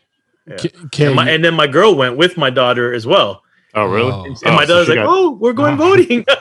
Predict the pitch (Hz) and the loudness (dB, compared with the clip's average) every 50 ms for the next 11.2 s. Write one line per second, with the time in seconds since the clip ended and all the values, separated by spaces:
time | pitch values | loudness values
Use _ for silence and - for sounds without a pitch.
0 | - - - - 214 226 - - - - _ _ _ _ - - - _ _ - | -4 -8 -6 -6 -6 -8 -8 -8 -12 -18 _ _ _ _ -20 -20 -20 _ _ -2
1 | 147 139 - 156 131 175 170 160 156 160 160 139 135 131 123 160 151 - 156 147 | -2 0 0 0 2 4 4 4 4 2 0 -2 -6 -4 -4 -4 -4 -2 0 0
2 | 143 139 135 139 139 139 135 131 135 - - 415 349 294 240 208 208 214 214 262 | 0 0 0 2 0 2 0 0 -2 -2 0 0 0 2 2 0 0 0 -2 -8
3 | - - _ _ _ _ _ _ _ _ _ 170 170 214 226 - - 160 151 139 | -12 -16 _ _ _ _ _ _ _ _ _ -2 -2 0 -2 -2 -2 0 0 0
4 | 135 127 127 139 151 160 147 131 127 135 131 135 131 123 120 131 139 143 135 127 | 0 0 -2 -2 0 0 0 -2 -2 -2 -2 -4 -4 -6 -6 -4 -4 -4 -2 -2
5 | 139 135 131 120 117 117 107 127 131 120 110 107 101 98 92 - - 113 113 107 | -2 -2 -2 -4 -6 -8 -6 -4 -4 -2 -2 -4 -6 -10 -14 -14 -14 -14 -14 -14
6 | 110 - - - _ _ 127 117 113 107 110 107 - 294 - _ - - 294 143 | -16 -20 -20 -20 _ _ -6 -6 -6 -6 -10 -10 -10 -10 -10 _ -10 -8 -6 -6
7 | 123 - 151 147 143 135 135 127 123 123 127 127 117 110 107 - 127 135 120 110 | -4 -2 -2 0 0 0 -4 -4 -4 -4 -4 -4 -6 -6 -8 -6 -8 -8 -6 -6
8 | - 185 214 - - - - _ - _ _ - - - - _ - - - - | -6 -4 -4 -4 -4 -4 -10 _ -14 _ _ -20 -20 -20 -20 _ -10 -8 -8 -6
9 | - - 165 127 - _ _ - _ _ _ _ _ _ _ _ _ _ _ - | -4 -6 -6 -6 -8 _ _ -20 _ _ _ _ _ _ _ _ _ _ _ -20
10 | - - - 233 208 _ _ _ _ _ _ 135 139 123 - 170 170 156 139 127 | -20 -18 -18 -18 -18 _ _ _ _ _ _ -8 -8 -4 0 0 0 2 2 0
11 | 147 151 147 | -2 -4 -4